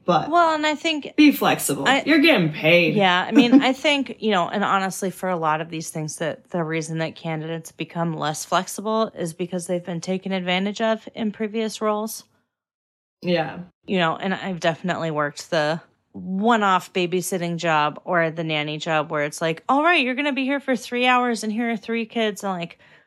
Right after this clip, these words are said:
Speaker 2: also, can you make dinner and do all of the breakfast and lunch dishes and run to the
Speaker 1: <laughs>
Speaker 2: store, like, and completely finish these two loads of laundry? And you're like, "Well, I only have three
Speaker 1: Yeah.
Speaker 2: hours." So, like,
Speaker 1: Right.
Speaker 2: it will take more than three hours just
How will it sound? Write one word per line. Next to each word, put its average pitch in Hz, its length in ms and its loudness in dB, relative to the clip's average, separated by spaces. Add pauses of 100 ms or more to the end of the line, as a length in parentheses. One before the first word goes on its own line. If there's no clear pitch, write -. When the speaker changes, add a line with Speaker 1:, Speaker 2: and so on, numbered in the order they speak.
(300)
Speaker 2:
also, 320 360 2
can 339 180 -2
you 349 140 0
make 277 280 -2 (140)
dinner 254 420 4
and 233 220 2
do 262 160 2
all 196 240 4
of 214 100 2
the 240 100 -2
breakfast 202 520 -2
and 196 140 -2
lunch 165 260 -8
dishes 196 420 -4
and 180 360 -2
run 185 180 6
to 208 120 4
the 190 140 6
Speaker 1:
<laughs> - 0 -
Speaker 2:
store, 175 340 0
like, 175 340 0
and 175 540 0 (180)
completely 185 480 -4
finish 170 420 -4
these 175 220 -6
two 185 180 -4
loads 165 300 0
of 175 80 -10
laundry? 165 360 -2
And 180 80 -6
you're 170 100 -4
like, 156 220 -4
"Well, 220 360 -2
I 214 100 -4
only 262 180 0
have 339 100 -4
three - 100 0
Speaker 1:
Yeah. 262 340 4
Speaker 2:
hours." 202 480 -2 (720)
So, 226 140 0 (100)
like, 180 300 2
Speaker 1:
Right. 180 580 0 (400)
Speaker 2:
it - 60 0
will 233 160 4
take 277 240 2
more 240 260 2
than 233 160 0
three 220 200 -2
hours 196 340 2
just 202 260 -6